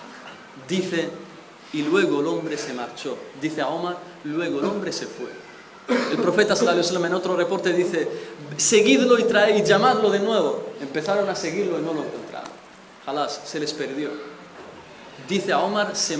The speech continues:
luego se marchó este hombre y yo permanecí un tiempo. Le visto meliyan". Meliyan, dicen los sabios, eh, está en otro reporte, es decir,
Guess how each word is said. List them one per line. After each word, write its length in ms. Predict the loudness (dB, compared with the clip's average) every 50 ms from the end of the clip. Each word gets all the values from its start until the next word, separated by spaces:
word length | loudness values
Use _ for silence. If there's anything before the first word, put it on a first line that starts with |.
| -4 0
luego 260 | 2 2 4 4 4
se 140 | 2 2 2
marchó 400 | 2 0 0 -2 -2 -2 -2 -2
este 240 | -2 -2 -4 -4
hombre 340 | -2 -2 -2 0 0 -2 -2 -4 -6 -10 -6 -4
y 80 | -2
yo 180 | 0 2 2 4
permanecí 540 | 4 4 4 2 0 -2 -2 -4 -4 -4 -4
un 160 | -4 -4 -2
tiempo. 360 | 0 0 2 2 0 -4 -6 -8 -8 -10 -12 -6 0
Le 160 | 2 4 4
visto 340 | 4 2 0 0 0 0 0
meliyan". 560 | 0 0 0 -2 -2 0 0 0 0 0 0 -4 -6 -10 -12 -14 -14 -6
Meliyan, 760 | 0 2 2 4 4 4 2 4 4 4 4 4 2 0 -2 -4
dicen 300 | -2 -2 0 0 0 0
los 120 | 0 0
sabios, 500 | 2 4 4 4 4 4 2 2 2 0 -4 -8 -14 -16 -16 -18 -18 -18 -16 -8 -4
eh, 300 | 0 0 2 2 2 2 2
está 220 | 2 2 2 2
en 80 | 2 2
otro 200 | 0 0 0 0
reporte, 380 | 0 0 0 0 0 2 2
es 80 | 0 0
decir, 260 | 0 -2 -2 -4 -4